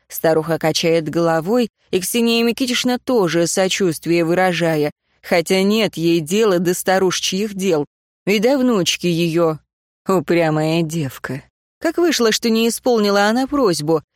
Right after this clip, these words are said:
Ведь не просто так Ксения Микитишна просила.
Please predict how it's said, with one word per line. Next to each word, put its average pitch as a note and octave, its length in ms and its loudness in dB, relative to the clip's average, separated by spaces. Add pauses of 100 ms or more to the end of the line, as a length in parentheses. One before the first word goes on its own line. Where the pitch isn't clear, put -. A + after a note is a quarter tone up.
(160)
Ведь E3 200 0
не F3 100 0
просто E3+ 380 -2
так E3+ 200 -2
Ксения A3+ 420 0
Микитишна E3+ 580 -2
просила. F3 600 0